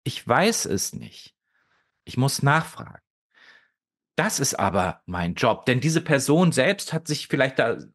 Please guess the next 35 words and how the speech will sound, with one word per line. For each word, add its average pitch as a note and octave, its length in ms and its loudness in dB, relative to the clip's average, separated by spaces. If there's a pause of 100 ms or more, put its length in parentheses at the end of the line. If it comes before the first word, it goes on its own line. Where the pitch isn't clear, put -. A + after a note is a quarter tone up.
(100)
auch B3 240 2
noch G#3+ 180 2
nie B2+ 220 2
größer A2+ 440 2
Gedanken F#2+ 400 -2
gemacht, G2 300 2 (220)
was - 180 0
ist - 120 0
eigentlich E2+ 320 -2
meine D#2 240 0
Aufgabe? - 640 -8 (960)
Und E2 200 -2
ja, F#2+ 200 4
klar, G2 320 2
ich F2 100 -10
bin E2+ 100 -2
zuständig E2 520 -4
für B2 280 4
so G2+ 180 0
und G#2 120 -2
so, D#2+ 120 -8
so F2 140 -6
und E2+ 120 -8
so, D2 100 -14
so G2+ 100 0
und E3 100 0
so. D3+ 80 2
Das A2+ 160 0
können A#2+ 260 2 (880)
manchmal F#2 540 -4 (180)
Führungskräfte B2 600 2
noch F#2+ 140 0
beantworten, F#2 680 2
aber A2 420 2 (760)
tatsächlich, C3 720 -2